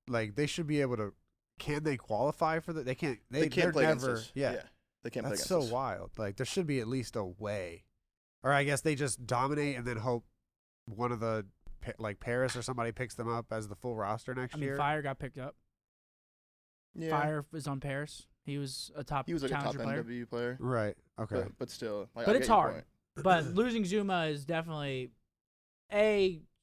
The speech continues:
Speaker 3: shitty for the league 'cause he's been, uh, really respected. Everyone liked Tom.
Speaker 2: Yeah.
Speaker 3: You know, always a cool guy.
Speaker 1: Yeah.
Speaker 3: Big, big brand. You know, Tom's always been, like, just a cool guy to have around. So it's a big loss for the league and for New York.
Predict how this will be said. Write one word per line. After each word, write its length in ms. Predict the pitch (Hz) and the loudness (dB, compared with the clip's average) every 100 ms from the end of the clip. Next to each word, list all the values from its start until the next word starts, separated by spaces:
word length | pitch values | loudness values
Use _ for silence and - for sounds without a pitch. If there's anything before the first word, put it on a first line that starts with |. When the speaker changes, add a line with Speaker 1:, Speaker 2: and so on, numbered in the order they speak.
| _ | _
Speaker 3:
shitty 360 | - - 220 202 | -8 0 0 2
for 140 | 190 | 0
the 60 | 170 | 0
league 340 | 165 180 180 | 4 4 2
'cause 140 | 180 156 | -2 -4
he's 180 | 151 | -4
been, 500 | 147 151 147 147 139 - | -2 0 0 -2 -6 -8
uh, 240 | 151 135 127 - _ _ | -8 -6 -6 -12 _ _
really 220 | 165 180 170 | 0 2 4
respected. 640 | 156 - 170 165 165 151 | 0 -2 -2 0 -2 -2
Everyone 320 | 147 156 151 | 0 -2 -2
liked 240 | 147 139 - | -2 -2 -2
Tom. 560 | 151 143 143 143 139 - _ | -4 -2 -2 -4 -6 -10 _
Speaker 2:
Yeah. 180 | 113 - - | -10 -10 -10
Speaker 3:
You 80 | 160 | -6
know, 180 | 156 135 | -2 0
always 260 | 139 147 143 | 2 0 -2
a 40 | |
cool 220 | - 160 | -4 -2
guy. 560 | 151 143 143 139 135 - _ _ _ | 0 0 0 -2 -4 -8 _ _ _
Speaker 1:
Yeah. 120 | 107 95 107 _ _ _ 147 | -10 -10 -12 _ _ _ 0
Speaker 3:
Big, 360 | 185 160 139 - | 0 2 -4 2
big 240 | 185 156 | 2 4
brand. 440 | 165 160 156 156 147 | 0 2 0 -2 -2
You 60 | |
know, 180 | 139 131 | -2 -4
Tom's 300 | 143 151 143 | -4 -4 -4
always 160 | 143 135 | -4 -4
been, 360 | 139 131 127 120 | -4 -4 -4 -4
like, 180 | 117 113 _ _ | -6 -10 _ _
just 240 | 127 - 127 | -14 -10 -10
a 60 | |
cool 200 | - 160 | -4 -2
guy 280 | 147 143 143 | 0 0 0
to 80 | 139 | -4
have 180 | 143 135 | -6 -6
around. 320 | 135 139 113 | -6 -6 -8
So 200 | - 120 | -10 -10
it's 140 | 120 131 | -8 -6
a 60 | |
big 220 | 120 165 180 | -2 2 4
loss 260 | 180 175 | 4 4
for 100 | - | 2
the 60 | 156 | 0
league 360 | 165 214 226 - _ _ - - - - | 4 4 2 -4 _ _ -14 -14 -10 -2
and 240 | 180 175 | 0 0
for 440 | - 156 151 143 - _ _ _ | -2 -2 -2 -4 -10 _ _ _
New 160 | 156 165 | -2 0
York. 480 | 143 143 123 - | 2 0 -4 -14